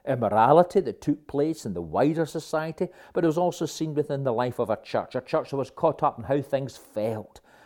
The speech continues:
on, on the subjective experience, on a very personalised, "If it feels right for me,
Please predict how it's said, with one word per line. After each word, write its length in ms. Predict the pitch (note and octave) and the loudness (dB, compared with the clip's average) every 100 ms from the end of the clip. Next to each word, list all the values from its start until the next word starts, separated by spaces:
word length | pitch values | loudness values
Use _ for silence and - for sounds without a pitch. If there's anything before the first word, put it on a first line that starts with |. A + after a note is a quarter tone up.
| - | -2
on, 320 | C3+ C3+ C3 - - | 0 0 -2 -8 -6
on 140 | C3+ | -2
the 100 | C#3 | -2
subjective 720 | C3+ C3+ A2+ C#3+ C#3 - C3 | 0 -2 0 2 2 0 -4
experience, 1120 | C3+ C3 - - - B2 B2+ G#2+ E2 - - - _ - | -4 -4 -14 -16 -6 -2 -2 -2 -8 -18 -20 -20 _ -4
on 160 | D3 C#3 | 2 4
a 40 | |
very 280 | C3 C#3 C#3+ | 8 6 6
personalised, 1040 | - - - F3+ D#3 - C#3 A2 A2+ A2 | 0 -8 0 2 2 0 0 0 0 0
"If 100 | A#2+ | 0
it 120 | A#2+ - | 0 0
feels 360 | D#3+ E3 C3+ | 2 2 2
right 240 | C3+ D3 C3+ | 0 -2 -2
for 140 | C#3+ | -2
me, 320 | D3+ G#3 A#3 | 0 -2 -4